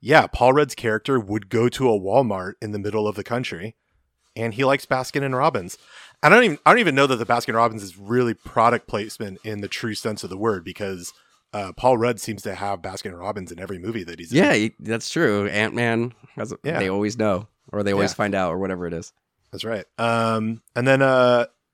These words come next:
Speaker 1: I watched Kung Pao Enter the Fist last night, which is one of my favorite movies
Speaker 2: I
Speaker 1: and
Speaker 2: saw your
Speaker 1: totally holds
Speaker 2: Instagram,
Speaker 1: up.
Speaker 2: and now I really wanna watch it. And I'll probably watch it tonight or tomorrow 'cause Katrina's out of town and she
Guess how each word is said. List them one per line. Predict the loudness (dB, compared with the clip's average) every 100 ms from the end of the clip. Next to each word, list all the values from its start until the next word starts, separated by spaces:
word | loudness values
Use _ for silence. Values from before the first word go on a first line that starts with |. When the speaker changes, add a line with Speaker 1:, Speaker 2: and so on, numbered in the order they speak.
| -4
Speaker 1:
I | 4
watched | 6 4
Kung | 0 -2 0
Pao | 0 0
Enter | 0 -2
the | -2
Fist | -4 -6
last | -8 -8 -8
night, | -8 -6
which | -8 -6 -10 -12 _ _
is | -6
one | -4
of | -2
my | -2
favorite | -2 -2
movies | 0
Speaker 2:
I | 0
Speaker 1:
and |
Speaker 2:
saw | 2 2
your | 2 2
Speaker 1:
totally | 2
holds | 0 0
Speaker 2:
Instagram, | 2
Speaker 1:
up. |
Speaker 2:
and | 2
now | 2 4
I | 4
really | 2 2
wanna | 0 0
watch | 0 0
it. | -4
And | -2
I'll |
probably | 0 2 4
watch | 4 2 2
it | -4
tonight | -6 -4 -2
or | -4
tomorrow | -4 0 -2
'cause | -4
Katrina's | -10 -8 -6 -2
out | -2
of | -2
town | -2 -2
and | -4
she | -8